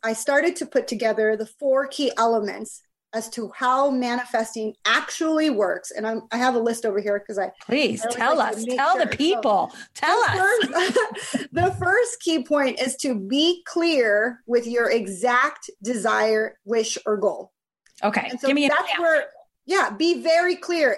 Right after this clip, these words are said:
Speaker 1: and specific. So when I tell, tell people this, they're like, "Well, I, I, I want friends." Well, I did it. I wrote it on my list. I want new friends,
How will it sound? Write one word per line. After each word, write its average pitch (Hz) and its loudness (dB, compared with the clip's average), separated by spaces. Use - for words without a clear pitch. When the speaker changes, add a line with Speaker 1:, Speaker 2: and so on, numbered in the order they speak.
Speaker 1:
and 392 2
specific. 392 -2
So 294 0
when 294 2
I 285 2
tell, 359 0
tell 330 0
people 339 0
this, 254 0
they're 269 2
like, 254 0
"Well, 277 2
I, 294 2
I, 247 0
I 254 2
want 269 0
friends." 220 0
Well, 233 -2
I 226 2
did 277 2
it. 220 0
I 220 2
wrote 240 2
it 262 2
on 254 2
my 254 0
list. 226 0
I 220 0
want 226 -2
new 233 0
friends, 220 -4